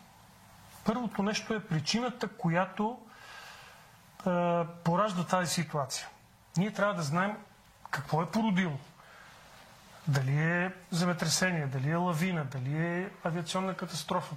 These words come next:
Просто това са най-различни, богата гама събития, които в двайсет и първи век могат да се случат на всеки. Света се отвори,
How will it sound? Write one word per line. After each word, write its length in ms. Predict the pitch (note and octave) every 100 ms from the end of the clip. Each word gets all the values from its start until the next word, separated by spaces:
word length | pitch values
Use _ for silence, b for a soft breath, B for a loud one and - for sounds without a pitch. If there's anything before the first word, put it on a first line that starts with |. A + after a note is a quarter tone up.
| -
Просто 300 | F3+ F3 -
това 240 | D#3+ E3+ E3+
са 220 | - F#3
най-различни, 1040 | F3 D#3 F3 G#3 F#3 G3+ - G3 G3 G3 B B B B B D#3
богата 420 | D#3 E3+ E3+ E3
гама 320 | D3 E3 D#3+
събития, 540 | - C#3+ D3+ E3+ E3+
които 400 | - E3 D#3+ D3
в 40 | C#3+ -
двайсет 420 | C#3+ E3 E3 - C#3+
и 40 |
първи 200 | E3+ D#3
век 200 | E3+ E3+
могат 200 | E3 D#3
да 60 | C#3+
се 60 |
случат 340 | - D#3 - D#3+
на 60 |
всеки. 400 | C#3+ C#3+ C#3 - B B B B
Света 340 | - D#3 D3+ D3+
се 160 | -
отвори, 540 | D3 C#3+ D#3+ D#3+ F#3